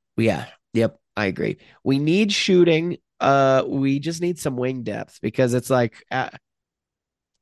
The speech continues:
Tobias and then P J Tucker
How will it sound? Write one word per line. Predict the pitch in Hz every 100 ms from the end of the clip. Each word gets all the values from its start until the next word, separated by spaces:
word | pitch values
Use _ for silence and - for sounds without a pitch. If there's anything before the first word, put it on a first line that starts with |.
| _ 95 - -
Tobias | - 127 139 151 156 151 - - - _ _ _ _ _ -
and | 123 120
then | 123 120 117
P | 139 135
J | 135
Tucker | - 127 123 123 120 110 107